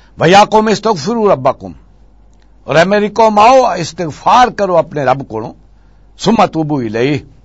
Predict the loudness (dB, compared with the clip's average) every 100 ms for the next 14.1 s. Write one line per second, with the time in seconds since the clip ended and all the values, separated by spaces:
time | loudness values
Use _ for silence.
0 | _ -6 -4 -2 -2 -4 -8 -8 -10 -10
1 | -10 -6 -6 -6 -10 _ _ -6 -4 -4
2 | -8 -10 -8 -4 0 2 2 0 -4 -8
3 | -14 -10 -2 -2 -2 -6 -10 _ _ _
4 | _ _ _ -2 2 2 -2 -4 -2 -2
5 | -2 0 2 2 0 -4 -4 -4 -8 -8
6 | -10 -12 _ _ _ -4 4 4 4 -2
7 | -6 -4 -2 -2 0 0 0 -2 -2 -4
8 | -4 -8 -10 -8 -8 -8 -8 -10 -12 -16
9 | _ _ -4 -2 -2 -4 -2 0 0 -4
10 | -6 -6 -4 -6 -4 -8 -6 -8 -8 -8
11 | -6 -6 -8 -4 0 2 0 -2 -10 -10
12 | -12 -16 -20 _ _ _ _ -6 -4 -2
13 | -4 -4 -4 -6 -6 -4 -2 -2 -8 -4